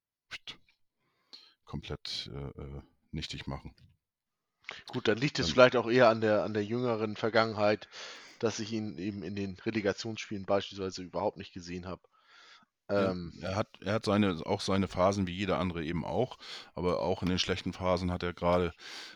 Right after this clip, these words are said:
Speaker 1: äh, in den letzten beiden Jahren, äh, ähm, trotzdem seine, äh, Scorerpunkte, äh, geliefert und das auch eben gegen Mannschaften, die im oberen Drittel waren. Ähm, ja,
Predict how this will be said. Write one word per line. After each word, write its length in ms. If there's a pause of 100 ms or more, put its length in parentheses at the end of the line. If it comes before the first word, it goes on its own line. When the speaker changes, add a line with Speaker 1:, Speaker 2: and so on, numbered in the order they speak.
(120)
Speaker 1:
äh, 220
in 60
den 120
letzten 280
beiden 280
Jahren, 420
äh, 220
ähm, 360
trotzdem 380
seine, 760
äh, 40
Scorerpunkte, 840 (840)
äh, 240
geliefert 500
und 240 (220)
das 260
auch 320
eben 300
gegen 260
Mannschaften, 540
die 140
im 120
oberen 380
Drittel 360
waren. 260 (760)
Ähm, 500 (1300)
ja, 180